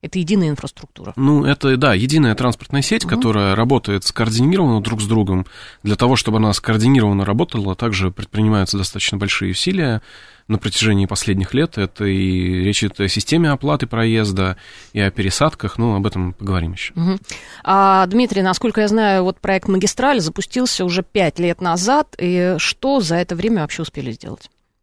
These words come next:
Speaker 2: Да, времени прошло много, действительно. А, в две тысячи шестнадцатом году мы запустили первые магистральные автобусы в центре,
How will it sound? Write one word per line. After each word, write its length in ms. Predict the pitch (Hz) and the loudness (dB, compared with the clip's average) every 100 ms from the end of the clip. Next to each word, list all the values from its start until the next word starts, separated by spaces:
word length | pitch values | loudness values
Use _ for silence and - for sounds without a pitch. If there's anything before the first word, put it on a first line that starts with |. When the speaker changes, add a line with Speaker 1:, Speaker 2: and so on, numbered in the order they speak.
| _ - | _ -2
Speaker 2:
Да, 360 | 117 95 87 92 - | 2 2 0 -4 -2
времени 380 | 110 127 120 | 2 4 2
прошло 260 | 107 - 113 | 0 -2 0
много, 300 | 110 180 143 | 2 2 2
действительно. 580 | 101 - 151 131 101 92 - - - - - | 0 -2 0 0 0 -2 -10 -20 -20 -18 -4
А, 600 | 104 104 101 101 104 135 _ _ _ _ | 0 2 4 2 0 -2 _ _ _ _
в 40 | 123 | -6
две 120 | 127 | 0
тысячи 240 | 170 - | 0 0
шестнадцатом 420 | - 143 127 - | 2 2 2 0
году 260 | 117 123 127 | -2 2 2
мы 120 | 107 | 2
запустили 840 | 101 117 120 - 123 110 104 101 101 - - _ | 0 -2 -4 -2 0 2 2 0 -4 -14 -20 _
первые 320 | 131 123 107 | 0 2 4
магистральные 600 | 107 107 - 120 101 98 | 2 0 0 0 2 2
автобусы 440 | 98 - 107 - - | -2 -2 -2 -2 -6
в 60 | |
центре, 560 | - 170 190 - 139 | -2 0 0 0 0